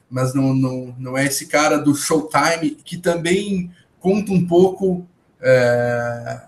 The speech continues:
pra, pra questão de marketing, essas coisas. Ah, então, por isso também ele não é muito reconhecido. Malone e Barkley não tem título, algo que, na minha opinião,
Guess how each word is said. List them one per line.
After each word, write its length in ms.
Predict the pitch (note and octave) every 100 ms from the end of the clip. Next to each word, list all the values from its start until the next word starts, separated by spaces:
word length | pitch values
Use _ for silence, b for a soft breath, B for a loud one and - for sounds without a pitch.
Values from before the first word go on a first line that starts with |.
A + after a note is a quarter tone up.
| _ _ _ _ -
pra, 300 | B2 A#2+ B2 _
pra 120 | B2+
questão 240 | A#2+ C3 C#3+
de 140 | B2+
marketing, 680 | A#2+ D#3+ D#3 - C3 - B2+
essas 260 | A#2+ - -
coisas. 640 | - D3 D3+ D3 - - b b b _
Ah, 1080 | B2+ B2+ B2 B2 B2 B2 B2 A#2+ B2 B2 B2 _ -
então, 420 | B2 - C3+ C3+
por 140 | C#3+
isso 180 | D3 D3+
também 280 | D#3+ D3 D3
ele 120 | C#3+
não 120 | C#3
é 40 | C3+
muito 220 | C3+ C3
reconhecido. 960 | C3 C3 A#2+ - - G3+ F3+ F3+ F3+ B B B
Malone 460 | C#3 D3 D#3 E3 F3
e 60 |
Barkley 640 | C#3+ C#3+ D3 C#3+ D3+ C#3 C3
não 280 | C3+ C#3 C3+
tem 300 | C#3+ C#3 C3
título, 560 | - F#3 - E3+ D#3+
algo 380 | B2+ C#3 D3 C#3+
que, 260 | C#3 C#3+ C3
na 140 | C3
minha 160 | C3+ C#3
opinião, 420 | C#3 C#3 C#3 C3+